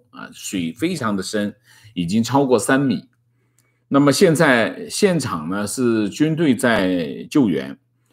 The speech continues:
不允许民间救援进入啊。那么民间救援的这些人说，这个民援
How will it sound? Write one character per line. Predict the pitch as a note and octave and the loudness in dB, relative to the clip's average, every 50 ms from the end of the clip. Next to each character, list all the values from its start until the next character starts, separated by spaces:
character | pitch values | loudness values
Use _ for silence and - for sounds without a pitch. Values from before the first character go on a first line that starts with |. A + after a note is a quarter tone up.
| _ _ _ _ _ _ _ _ | _ _ _ _ _ _ _ _
不 | G#3+ A#3 | 0 2
允 | E3+ B2+ A2+ A#2 C#3 | 4 4 4 6 4
许 | C#3 - - F2 E2+ D#2+ C2+ - _ _ _ _ _ _ | 4 2 -2 -6 -6 -8 -8 -10 _ _ _ _ _ _
民 | - G2+ G2 G2 G#2+ | -4 -2 0 0 2
间 | A2 B2 A2+ A2+ | 2 2 2 0
救 | G#2 A#2+ A2 F#2+ | 0 0 0 0
援 | F2 E2+ F2 F2 | 0 -2 -4 -4
进 | - G2+ F#2 F2 | -4 -4 -4 -2
入 | F#2 G2 - - - _ _ _ _ | -4 -4 -6 -8 -12 _ _ _ _
啊。 | _ - - - - | _ -20 -20 -12 -4
那 | - B2 | 0 2
么 | C3 C#3 C3+ | 4 6 6
民 | B2+ A#2 B2+ C#3 | 6 6 6 6
间 | C3+ D3 D3 C#3+ | 6 6 4 4
救 | C#3+ D#3 C#3 B2 | 4 4 4 4
援 | A2+ G#2+ G#2+ | 4 4 2
的 | A2+ A#2 | 2 0
这 | A2 A#2 A#2+ | 0 -2 -2
些 | G#2+ A2+ G#2 | 0 0 0
人 | G2+ G2+ G2 | -2 -2 -4
说， | - - A2+ A2 G#2 - - - | -2 0 0 0 0 0 -4 -8
这 | - - B2 | -4 -4 0
个 | A2+ A#2+ A2 | 2 2 4
民 | G#2+ G#2+ A2+ C#3 | 4 6 4 6
援 | D#3 D3+ D3 D3+ C#3+ C#3 | 4 4 2 2 0 -2